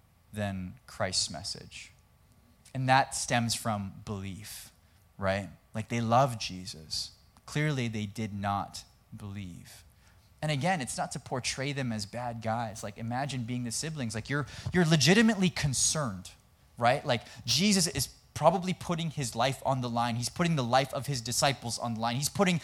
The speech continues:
his family's lives on the line. Again, what C S Lewis said, "Either you believe what he said,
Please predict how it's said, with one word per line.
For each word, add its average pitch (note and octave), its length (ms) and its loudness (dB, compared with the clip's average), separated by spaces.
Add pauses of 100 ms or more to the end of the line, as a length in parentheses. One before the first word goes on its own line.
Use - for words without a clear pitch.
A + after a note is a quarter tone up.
(140)
his - 180 2
family's D#3+ 540 2
lives A#2+ 340 2 (260)
on C3 340 4
the A#2 100 0
line. A2 540 -4 (1080)
Again, B2 380 0 (240)
what B2 100 -6
C D#3 300 0
S D3 160 -2
Lewis C3+ 280 -4
said, G#2+ 340 -4
"Either D3+ 360 0
you A2+ 180 -2
believe C3 540 -2 (300)
what B2 160 0
he C#3 40 -2
said, F2+ 420 -4